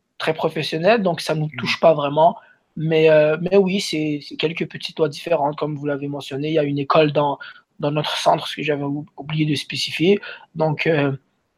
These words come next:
Speaker 1: tout ce qui est, tout ce qui est, comme vous avez dit, vente d'alcool ou des petits détails comme ça, c'est sûr que ça se fait, euh, que c'est délicat et ça doit se faire, euh,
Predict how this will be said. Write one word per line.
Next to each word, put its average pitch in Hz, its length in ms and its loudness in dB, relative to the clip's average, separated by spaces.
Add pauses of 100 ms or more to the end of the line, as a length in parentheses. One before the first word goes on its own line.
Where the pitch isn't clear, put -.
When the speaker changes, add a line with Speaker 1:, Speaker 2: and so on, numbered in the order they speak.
(240)
Speaker 1:
tout 165 140 2
ce 156 100 -2
qui 175 260 2
est, 139 140 0
tout 208 80 0
ce - 120 -2
qui 202 200 0
est, 160 40 0
comme 165 180 2
vous 160 120 0
avez 156 140 4
dit, 151 160 -2
vente 147 220 4
d'alcool 147 480 2
ou 139 340 -4 (880)
des 143 80 -12
petits - 180 -10
détails 147 300 4
comme 147 160 0
ça, 165 140 4
c'est - 120 -4
sûr - 220 -2
que - 80 -4
ça - 100 -2
se - 140 -6
fait, 139 180 4
euh, 131 120 6 (420)
que - 80 -8
c'est 160 140 0
délicat 147 520 6
et 143 160 6
ça 143 160 0
doit 139 140 0
se - 100 -4
faire, 151 240 4
euh, 135 140 6